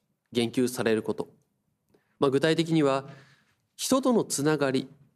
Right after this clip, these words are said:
あるいは社会とのつながりが大切であるということを、それを言われるというのが多くなりました。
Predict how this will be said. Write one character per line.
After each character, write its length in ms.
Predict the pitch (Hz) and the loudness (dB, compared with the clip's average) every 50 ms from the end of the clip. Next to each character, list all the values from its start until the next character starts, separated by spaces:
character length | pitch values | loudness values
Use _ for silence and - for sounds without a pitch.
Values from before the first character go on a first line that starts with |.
| _ _ _ _ _ _ _ _ _ _ _ _ _ _ _ _ _ _ _ _ _ _ | _ _ _ _ _ _ _ _ _ _ _ _ _ _ _ _ _ _ _ _ _ _
あ 100 | - 135 | 0 2
る 80 | 147 151 | 2 4
い 60 | 131 | 4
は 300 | 117 117 117 113 - - - _ _ _ _ _ _ _ _ _ _ _ _ _ - | 4 2 2 0 -2 -8 -20 _ _ _ _ _ _ _ _ _ _ _ _ _ -8
社 240 | - - - 208 | -4 -2 0 0
会 260 | - - 226 208 180 - | 2 2 2 2 2 2
と 120 | 180 170 | 2 2
の 100 | 160 139 | 2 2
つ 160 | 131 - 151 | 0 0 2
な 120 | 143 143 143 | 2 2 2
が 100 | 147 147 | 2 2
り 80 | 147 | 2
が 120 | 143 143 135 | 0 0 -2
大 280 | - - - 147 151 160 | -4 -4 -2 0 0 0
切 280 | 170 202 190 - - | 0 -2 -2 -2 -2
で 60 | - | -2
あ 60 | - 104 | -2 -2
る 80 | - | -4
と 140 | - - - _ _ - | -8 -16 -20 _ _ -2
い 100 | - 139 | 0 0
う 60 | 135 | 0
こ 100 | 143 143 | 0 -2
と 120 | 143 131 | -2 -2
を、 200 | 113 - - - _ _ _ _ _ _ _ _ _ _ _ _ _ | -2 -4 -6 -12 _ _ _ _ _ _ _ _ _ _ _ _ _
そ 160 | - - 196 | -6 -2 0
れ 60 | 208 247 | 2 2
を 100 | 247 226 | 2 2
言 160 | - 196 202 | 2 2 2
わ 100 | 202 202 | 2 2
れ 100 | 208 208 | 2 0
る 120 | 208 214 | 0 -2
と 100 | 208 - - - | -6 -10 -8 -4
い 80 | 147 151 | -2 0
う 60 | 143 | 0
の 120 | 131 113 | 0 0
が 340 | 98 110 104 101 98 - - - _ _ _ _ _ _ _ - | 0 0 -2 -2 -2 -6 -10 -18 _ _ _ _ _ _ _ -2
多 160 | 156 196 190 | 0 0 0
く 80 | - | 0
な 100 | 113 101 | -2 -2
り 80 | 92 92 | -2 -4
ま 100 | 90 92 | -4 -8
し 80 | - - | -8 -10
た。 180 | - - - | -10 -12 -14